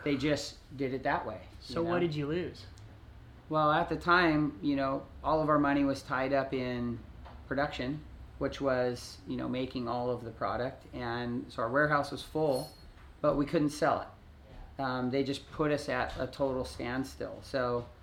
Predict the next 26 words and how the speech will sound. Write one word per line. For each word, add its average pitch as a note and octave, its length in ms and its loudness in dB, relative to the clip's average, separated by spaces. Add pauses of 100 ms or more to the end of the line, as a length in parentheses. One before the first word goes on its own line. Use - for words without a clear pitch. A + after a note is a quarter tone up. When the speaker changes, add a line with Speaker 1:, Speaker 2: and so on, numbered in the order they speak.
(440)
Speaker 1:
at C#3+ 140 -2
that D3+ 180 0
time, D3+ 340 4
it C#3+ 140 2
was C3+ 180 0
like, C3 320 2 (280)
everything's, D#3 680 4
you C3 80 0
know, B2+ 200 2
you C3+ 120 2
got B2+ 140 0
a - 280 -6
half D3+ 240 2
million D3 220 4
dollars C#3 360 6
in C3+ 80 2
the C3 60 2
warehouse C3+ 480 2
of B2 80 -10
stuff. C3+ 460 0 (580)
I D#3 100 0
got C#3+ 240 0
forty D3+ 280 4
thousand C#3 400 4
dollars C3 560 4
of - 100 -12